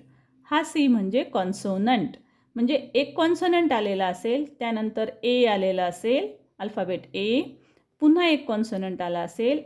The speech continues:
आणि शेवटी ई असेल. ई मॅजिकल ई तर सगळ्यांना माहिती आहे. पुन्हा एकदा लक्षात घ्या, शेवटी ई आलेला असेल तर तो, त्याला मॅजिकल ई म्हटलं जातं आणि ह्या मॅजिकल ईचा उच्चार करत नसतात.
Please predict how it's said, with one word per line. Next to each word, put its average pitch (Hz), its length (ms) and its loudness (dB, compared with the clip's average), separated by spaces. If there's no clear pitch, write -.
आणि 269 260 2
शेवटी 262 580 -6
ई 330 180 -2
असेल. 190 380 -2
ई 233 160 0
मॅजिकल 269 520 2
ई 277 120 -2
तर 285 140 -2
सगळ्यांना 294 460 2
माहिती 214 340 0
आहे. 143 300 -8
पुन्हा 349 240 0
एकदा 196 260 0
लक्षात 175 340 -6
घ्या, 156 280 -10
शेवटी 247 520 -4
ई 277 180 2
आलेला 254 340 4
असेल 202 380 -6
तर 226 100 -6
तो, 285 280 0
त्याला 262 260 -2
मॅजिकल 254 640 2
ई 240 140 0
म्हटलं 185 380 -2
जातं 156 460 -8
आणि 220 160 0
ह्या 320 260 2
मॅजिकल 185 480 -2
ईचा 220 280 -4
उच्चार 226 400 -6
करत 349 360 0
नसतात. - 380 -8